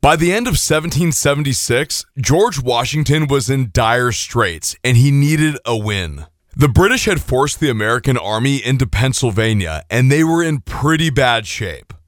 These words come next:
Many of the soldiers' enlistments ended on December thirty-first, and they couldn't wait to go home. The soldiers were beaten up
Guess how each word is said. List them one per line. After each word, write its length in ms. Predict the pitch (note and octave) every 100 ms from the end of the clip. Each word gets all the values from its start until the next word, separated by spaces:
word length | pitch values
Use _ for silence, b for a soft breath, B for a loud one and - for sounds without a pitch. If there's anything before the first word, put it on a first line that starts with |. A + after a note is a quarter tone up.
| _ -
Many 340 | B2+ D#3 G#3+
of 120 | C4 G#3+
the 100 | G#3+
soldiers' 560 | - C3 C3+ E3 E3
enlistments 800 | C#3+ C#3+ G#2+ A#2 - E3+ G#3 - -
ended 440 | C3+ D#3 D#3 A#2 A2
on 140 | A#2 C3
December 500 | B2 - D3 D3+ D#3
thirty-first, 840 | - D3 C3+ - C3 F#2 D2+ - - _
and 140 | C#3 D3+
they 120 | D#3
couldn't 460 | - C#3 D#3+ C3 A2+
wait 260 | C3+ D3
to 120 | - B2+
go 240 | C3 B2
home. 600 | F2 A#2 A#2 F#2 D#2+ D#2+ _ _
The 140 | -
soldiers 540 | D3 - G3+ G#3+ A3 C#3
were 140 | C#3+
beaten 400 | A#2 D#3 G3+ F3
up 240 | D3 C#3+